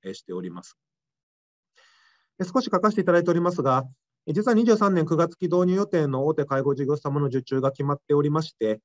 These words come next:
えー、今期二十二年九月期は、えー、来期に、えー、導入するための、えー、先行投資をハードウェア、ソフトウェアともに行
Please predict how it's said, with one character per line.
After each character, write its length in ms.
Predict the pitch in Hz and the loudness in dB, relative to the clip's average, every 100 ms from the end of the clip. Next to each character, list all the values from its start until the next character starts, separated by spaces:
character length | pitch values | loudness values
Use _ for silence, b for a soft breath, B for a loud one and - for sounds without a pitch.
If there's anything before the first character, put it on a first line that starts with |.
| _ _ - | _ _ -4
え 80 | 165 | -2
ー、 20 | |
今 220 | 247 254 | 0 0
期 140 | 170 | 2
二 100 | 175 | 4
十 100 | 185 | 4
二 80 | 165 | 4
年 140 | 156 139 | 2 0
九 100 | 135 | 0
月 220 | 147 - | -2 -2
期 100 | 117 | 0
は、 320 | 139 156 160 156 | 2 4 2 -2
え 160 | 147 147 | 0 2
ー、 20 | |
来 200 | 202 220 | 2 0
期 140 | 160 | -2
に、 160 | 123 120 | -2 -2
え 60 | 135 | 0
ー、 100 | 143 | 2
導 100 | 147 | 2
入 80 | 147 | 0
す 120 | 151 | 0
る 120 | 147 | 0
た 100 | 151 | 0
め 140 | 160 185 | 0 0
の、 260 | 190 196 | 0 0
え 60 | 147 | -2
ー、 40 | |
先 180 | 147 202 | -2 -2
行 120 | 233 | 0
投 200 | 233 254 | 0 0
資 160 | - 160 | 2 2
を 140 | 131 | 2
ハ 160 | 131 147 | 2 0
ー 20 | |
ド 140 | 151 151 | 2 4
ウ 40 | |
ェ 100 | 151 | 2
ア、 60 | 127 | 0
ソ 140 | 123 | -6
フ 100 | - | -6
ト 80 | 135 | -4
ウ 40 | |
ェ 40 | 117 | -4
ア 40 | |
と 120 | 123 | -4
も 140 | 120 110 | -6 -4
に 180 | 104 - | -6 -8
行 180 | 117 | -8